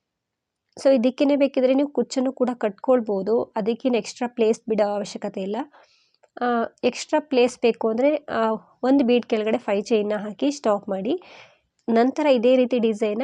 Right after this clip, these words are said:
ಕಂಟಿನ್ಯೂ ಮಾಡ್ಕೊಳ್ತಾ ಹೋಗ್ಬೋದು. So ಸ್ಟಾರ್ಟಿಂಗಲ್ಲಿ ಒಂಬತ್ತು ಸಿಂಗಲ್ ಕ್ರೋಶ ನೀಟಾಗಿ ಫಿನಿಶಿಂಗ್ ಬಂದಿತ್ತು, ಹಾಗಾಗಿ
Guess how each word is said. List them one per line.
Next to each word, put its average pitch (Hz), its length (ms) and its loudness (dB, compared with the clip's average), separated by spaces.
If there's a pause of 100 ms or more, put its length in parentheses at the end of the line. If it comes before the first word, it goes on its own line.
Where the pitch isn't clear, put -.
ಕಂಟಿನ್ಯೂ 208 420 -2
ಮಾಡ್ಕೊಳ್ತಾ 190 480 -6
ಹೋಗ್ಬೋದು. 190 800 -4 (2750)
So 254 120 2
ಸ್ಟಾರ್ಟಿಂಗಲ್ಲಿ 247 560 0
ಒಂಬತ್ತು 220 420 -2
ಸಿಂಗಲ್ 220 400 2
ಕ್ರೋಶ 214 300 -4
ನೀಟಾಗಿ 214 440 0
ಫಿನಿಶಿಂಗ್ 202 500 -4
ಬಂದಿತ್ತು, 196 360 -2
ಹಾಗಾಗಿ 220 500 -4